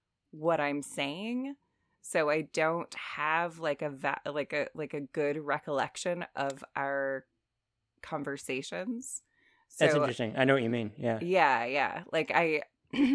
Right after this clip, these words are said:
Speaker 1: like, I know, like, certain things that we chatted about before, but, like, not in the same way that I would, I don't know. I think about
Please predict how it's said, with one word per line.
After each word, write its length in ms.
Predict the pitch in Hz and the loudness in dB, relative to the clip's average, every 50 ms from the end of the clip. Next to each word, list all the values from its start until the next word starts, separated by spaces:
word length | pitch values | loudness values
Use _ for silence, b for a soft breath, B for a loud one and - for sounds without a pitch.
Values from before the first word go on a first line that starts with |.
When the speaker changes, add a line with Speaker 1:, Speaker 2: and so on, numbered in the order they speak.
| 285 226 | 4 2
Speaker 1:
like, 240 | 185 165 180 180 - | 2 2 2 4 6
I 80 | 196 | 4
know, 200 | 196 202 220 226 | 4 4 2 2
like, 200 | 214 208 185 170 | 2 2 0 0
certain 280 | - - 180 131 - 170 | 0 -2 -2 -2 -2 -4
things 200 | 165 160 151 - | -6 -8 -8 -8
that 80 | - 151 | -6 -6
we 100 | 143 135 | -6 -4
chatted 320 | - 165 147 143 135 - | -2 -4 -4 -2 -2 -2
about 260 | 143 143 139 139 - | 0 2 2 0 0
before, 400 | - 147 - - 143 131 131 131 - | -4 -8 -4 -2 -2 -2 -2 -2 -2
but, 180 | - 139 - - | -2 -2 0 0
like, 260 | 135 131 - - - - | -2 -2 -2 -6 -14 -10
not 340 | 175 175 190 220 277 277 - - | -4 0 0 0 0 -2 -6 -6
in 120 | 185 185 | -6 -4
the 100 | 175 165 | -4 -4
same 360 | - - - 170 165 160 160 156 | -4 -6 -6 -6 -6 -6 -6 -4
way 360 | 156 151 156 156 151 147 151 | -2 -2 -2 -2 -2 -4 -4
that 160 | 135 - 147 | -2 -2 0
I 80 | 143 139 | 0 0
would, 140 | 135 139 135 _ _ _ _ _ _ _ _ _ _ - | -2 -2 -6 _ _ _ _ _ _ _ _ _ _ -2
I 80 | - 190 | 0 0
don't 100 | 202 220 | 0 0
know. 160 | 196 151 139 | 0 2 2
I 120 | 143 143 147 | 2 2 0
think 220 | - 202 185 - | -2 -4 -8 -2
about 360 | - 185 160 151 147 143 - | 2 2 4 4 4 2 -2